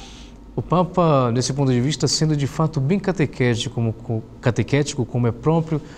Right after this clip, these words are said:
da sua personalidade, quando ele nos apresenta um documento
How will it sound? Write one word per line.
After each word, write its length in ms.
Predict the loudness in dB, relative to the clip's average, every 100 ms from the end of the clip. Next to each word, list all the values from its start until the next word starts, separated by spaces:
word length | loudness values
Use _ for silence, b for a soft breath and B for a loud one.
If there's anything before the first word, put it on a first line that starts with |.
| B
da 80 | -2
sua 200 | 0 0
personalidade, 840 | 0 0 2 2 2 2 2 2 0
quando 280 | 0 0
ele 120 | 2 2
nos 160 | 2
apresenta 760 | 0 2 0 2 0 0 -2 -2 B B B
um 160 | -2 0
documento 680 | 0 -2 -2 0 0 -4